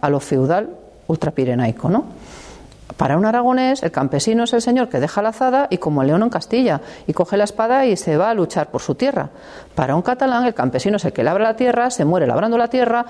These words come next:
sus hijos siguen labrando la tierra y sus nietos siguen labrando la tierra. Y quedan las castas muy, muy marcadas. Y llega Aragón y quiere cargarse ese sistema.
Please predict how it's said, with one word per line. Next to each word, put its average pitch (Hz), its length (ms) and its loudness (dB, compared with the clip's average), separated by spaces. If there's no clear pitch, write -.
sus - 180 -2
hijos 190 300 0
siguen 214 220 2
labrando 220 300 2
la 226 120 2
tierra 240 280 2
y 240 40 2
sus 156 160 -2
nietos 185 280 0
siguen 202 220 2
labrando 117 300 2
la 85 80 -4
tierra. - 320 -10
Y - 60 -2
quedan 214 240 2
las 202 140 -2
castas - 400 -4
muy, 196 160 2
muy 185 280 0
marcadas. - 540 -6
Y 156 60 4
llega 170 180 2
Aragón 202 260 0
y 240 60 0
quiere 165 160 -2
cargarse 139 340 -6
ese 147 160 -2
sistema. - 460 -2